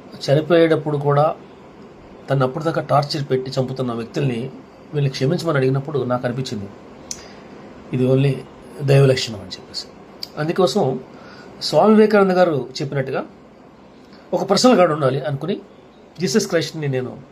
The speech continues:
నా పర్సనల్ గాడ్ అనుకున్నాను. ఆయన్నే, అప్పటికే నా తండ్రి లేడు కాబట్టి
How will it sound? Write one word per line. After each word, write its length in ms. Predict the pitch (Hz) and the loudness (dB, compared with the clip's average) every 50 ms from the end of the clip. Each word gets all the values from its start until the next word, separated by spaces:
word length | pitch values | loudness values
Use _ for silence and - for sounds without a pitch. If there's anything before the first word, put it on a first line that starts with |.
| - - | -18 -10
నా 80 | 135 135 | -10 -6
పర్సనల్ 320 | 131 131 123 - 143 135 | -6 -6 -6 -4 -4 -2
గాడ్ 120 | 127 123 131 | -2 -2 -2
అనుకున్నాను. 640 | 131 120 - 123 120 127 170 254 311 - - - - - - - - - - - - - - - - | -4 -6 -8 -10 -10 -10 -12 -12 -16 -18 -20 -20 -20 -20 -20 -20 -20 -20 -20 -20 -20 -20 -16 -4 0
ఆయన్నే, 480 | 139 156 165 165 170 175 156 127 - - - - | 2 2 2 2 0 0 0 0 -4 -8 -12 -14
అప్పటికే 280 | - - 147 160 151 | -10 -6 -6 -4 -2
నా 100 | 151 147 | 0 -2
తండ్రి 240 | 143 143 143 139 139 | 0 0 0 0 2
లేడు 160 | 139 139 131 | 2 2 2
కాబట్టి 360 | 127 123 117 117 127 - 277 | 0 -2 -4 -6 -8 -12 -12